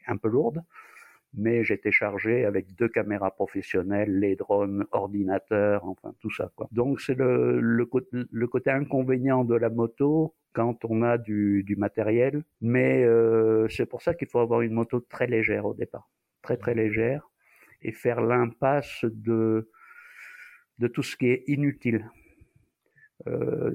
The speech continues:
tu, je te donne un exemple. Ici, on roule en Indonésie, tu peux acheter, euh, pour, euh, deux euros, tu as trois t-shirts.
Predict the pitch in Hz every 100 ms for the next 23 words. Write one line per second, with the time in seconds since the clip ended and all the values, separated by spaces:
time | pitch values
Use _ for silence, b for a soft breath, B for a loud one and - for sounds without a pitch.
0 | - - - - - - - - - -
1 | 110 110 113 113 117 120 135 127 113 -
2 | 127 107 104 113 120 110 113 107 113 113
3 | 117 110 135 135 - 104 117 113 - -
4 | 123 123 120 107 107 107 B B B B
5 | B B - 107 107 107 107 98 135 131
6 | 131 123 123 143 - 120 104 - 123 -
7 | 110 110 101 _